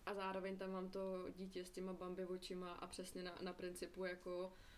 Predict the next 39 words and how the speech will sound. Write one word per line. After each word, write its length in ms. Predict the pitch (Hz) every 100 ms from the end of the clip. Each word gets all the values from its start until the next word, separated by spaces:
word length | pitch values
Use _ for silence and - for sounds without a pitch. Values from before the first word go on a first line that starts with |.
| -
„Trošku 260 | 233 226 202
tě 120 | 180
jdu 100 | 156
vydírat, 360 | 156 156 175
protože 400 | 185 185 175 170
jsi 140 | 170 170
vlastně 260 | 160 170
nejslabší 420 | 170 165 151 - 185
kus 200 | 190 -
smečky 560 | 165 143 - 180 196
a 120 | 190
já 140 | 175 170
vím, 160 | 170
že 80 | 180
na 80 | 165
tebe 240 | 165 175
můžu 260 | 175 165 175
zaútočit 580 | 170 165 165 156 - 180
a 100 | 165
ty 180 | - 156
si 140 | -
se 100 | 175
mnou 160 | 143 147
půjdeš 280 | 147 165 160
hrát, 360 | 165 143 185 -
protože 440 | 170 156 151 156
ty 200 | - -
jsi 200 | 143 151
ta 80 | -
hodná 320 | 170 170 185
teta, 260 | 180 185 139
to 120 | 147
já 120 | 151
už 160 | 143 -
mám 200 | 170 165
jako, 180 | 180 -
jako 220 | - - 220
vyzkoušený.“ 760 | 220 - 180 - - 151 269
<laughs> 60 | -